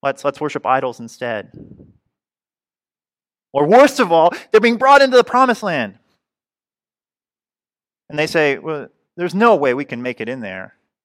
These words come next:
And that whole generation perishes because they don't have faith to see that God can destroy a city with a trumpet blast and nothing more. Right.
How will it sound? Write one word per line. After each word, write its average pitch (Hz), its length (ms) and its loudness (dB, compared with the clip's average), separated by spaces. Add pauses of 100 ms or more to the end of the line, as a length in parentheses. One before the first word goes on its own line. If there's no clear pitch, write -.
(880)
And 123 140 -6
that 143 140 2
whole 160 160 0
generation 147 560 -2
perishes 131 520 -6
because 110 220 -16
they 113 140 -10
don't 131 180 -6
have 160 180 -6
faith 110 460 -12
to 113 60 -20
see 120 280 -14
that 107 220 -8 (640)
God 131 180 -2
can 127 100 -10
destroy 151 420 -6
a 135 40 -4
city 131 340 -8
with 113 180 -10
a 107 40 -14
trumpet 123 380 -10
blast 110 440 -6
and 95 100 -18
nothing 104 260 -12
more. 85 280 -20 (3000)
Right. 107 220 -16